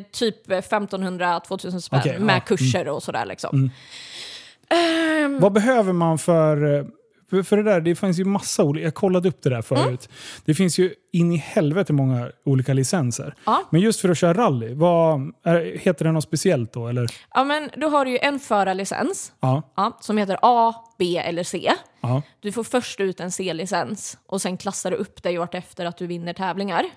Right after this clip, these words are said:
Speaker 2: Okej.
Speaker 1: Mm, så det
Speaker 2: Mm.
Speaker 1: blir bättre och bättre, liksom.
Speaker 2: Mm.
Speaker 1: Eh, och s-,
Speaker 2: Förhoppningsvis.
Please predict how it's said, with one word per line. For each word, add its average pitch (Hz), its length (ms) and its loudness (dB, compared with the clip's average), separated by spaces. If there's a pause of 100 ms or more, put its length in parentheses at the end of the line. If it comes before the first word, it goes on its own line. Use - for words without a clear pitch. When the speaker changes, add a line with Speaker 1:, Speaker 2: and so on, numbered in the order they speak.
(440)
Speaker 2:
Okej. 139 340 0 (140)
Speaker 1:
Mm, 226 180 -2 (200)
så - 100 -12
det - 40 2
Speaker 2:
Mm. 135 80 2
Speaker 1:
blir 175 160 -4
bättre - 320 -8
och - 60 -14
bättre, - 320 -16
liksom. - 240 -14 (160)
Speaker 2:
Mm. 131 160 0 (280)
Speaker 1:
Eh, 226 80 -4
och 226 100 0
s-, 220 60 2
Speaker 2:
Förhoppningsvis. 147 580 2